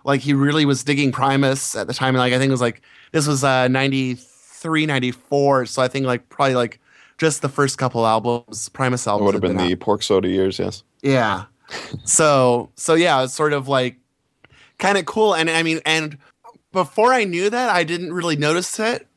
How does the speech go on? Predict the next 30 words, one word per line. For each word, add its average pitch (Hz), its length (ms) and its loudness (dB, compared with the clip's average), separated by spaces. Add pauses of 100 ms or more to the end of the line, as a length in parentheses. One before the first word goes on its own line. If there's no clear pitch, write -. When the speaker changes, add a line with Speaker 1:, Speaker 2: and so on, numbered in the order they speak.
Speaker 1:
even 175 220 2
though 170 80 6
I'd, 156 180 2
I'd 147 200 2
listened 147 220 -6
to 135 60 -12
Primus 139 340 -2
at 110 80 -12
the 104 60 -10
time, 127 240 -4
of 117 80 -6
course, 101 400 -6
as 101 160 -8
well. 120 480 0 (580)
But 160 440 0 (160)
after 185 600 0
reading 185 500 -2
that 165 200 2
and 143 80 -4
then 143 140 2
listening, 165 340 -4
going 165 240 2
back 156 180 0
to - 80 -12
the 135 100 -4
record 147 320 0
and 127 100 -2
listening 151 260 -6
to 123 120 -2
it, 113 100 -2